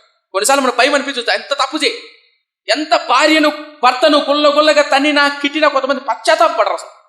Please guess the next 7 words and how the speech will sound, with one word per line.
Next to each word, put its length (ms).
ఎంత 320
కఠినంగా 320
ఉంటారంటే, 760
తల్లి 300
తండ్రిని 320
తనీరులు 460
ఉంటారు. 300